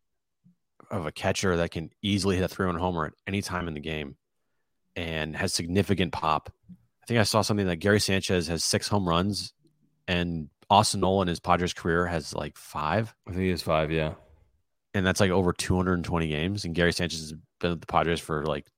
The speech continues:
Speaker 1: three weeks.
Speaker 2: Yeah, thirteen games.
Speaker 1: I, I, I mean,
Speaker 2: You could almost say Sanchez has been better than Nola.
Speaker 1: Almost.
Speaker 2: Could
Speaker 1: Even
Speaker 2: almost
Speaker 1: though
Speaker 2: say
Speaker 1: Austin
Speaker 2: that.
Speaker 1: Nola has, like, fifty thousand votes for the All-Star game, which is
Speaker 2: Yeah, he's
Speaker 1: ridiculous.
Speaker 2: top ten. I mean, Sanchez might start in that game if he keeps this up.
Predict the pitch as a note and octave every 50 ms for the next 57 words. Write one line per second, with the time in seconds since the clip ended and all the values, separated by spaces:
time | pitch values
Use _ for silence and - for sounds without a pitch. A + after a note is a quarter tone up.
0 | _ _ _ - - D#2+ D#2+ D#2+ D#2 D#2 F2+ G2 - - - - _ _ - -
1 | - - G#2 G2 F#2+ F2 - A2+ G2+ F#2 - - F2+ E2+ D#2 D#2 D#2+ D2+ - -
2 | - _ _ _ _ _ _ _ _ _ _ _ _ _ _ _ _ - - -
3 | - - - - - - D2+ - - F2+ E2 E2 E2 D#2+ D#2 D#2 D2+ C#2+ C#2 C#2
4 | - _ _ _ - - - A#2+ B2 A2+ B2+ B2 C3 B2+ B2 A2 - - A#2 G2+
5 | - - G#2 G#2 G2+ - - G#2 E2+ D#2 E2 D#2+ D2 F2+ E2 D#2+ D#2+ D#2+ E2 E2
6 | E2+ D#2 D#2 D2+ D2 C#2+ C#2 C#2+ C2+ - - - _ _ _ _ _ _ _ _
7 | _ _ _ _ _ _ _ _ _ _ _ - F2 D#2+ D#2 D#2+ C#2+ C2+ - -
8 | - - - - - _ _ _ _ _ - E2+ F2+ G2 G2 G2+ G#2 G2+ G#2 G#2
9 | G#2+ G2+ F#2+ D#2 D2 G2 F#2+ F#2+ F#2+ F2 F2 F2 D#2+ - E2+ - - - - -
10 | G2+ - - F#2+ F2 - - - - F#2 E2+ F#2 F2+ F2 F2 E2 D#2+ E2+ E2+ F2+
11 | - - - D#2 D#2 D2+ D2 D#2 D2+ - D#2+ D#2 D2 D2 D#2 C#2+ C#2+ D2+ C#2+ -
12 | E2+ D2+ C2+ D2+ D#2 D2 - - D#2+ F#2 G#2 G#2 F#2+ - - A2 F#2+ F2 - -
13 | G2 G2 G2 D2+ D2 E2 E2+ - - B2 C3 C3 - E2 C#2+ D#2 D2+ - - -
14 | - D#2+ D2+ C2 C2+ D#2 D#2 C#2+ - D2+ D2+ D2 C#2+ - D2 C#2 - D#2 - -
15 | D#2+ D2+ - D#2+ D2 C#2+ - -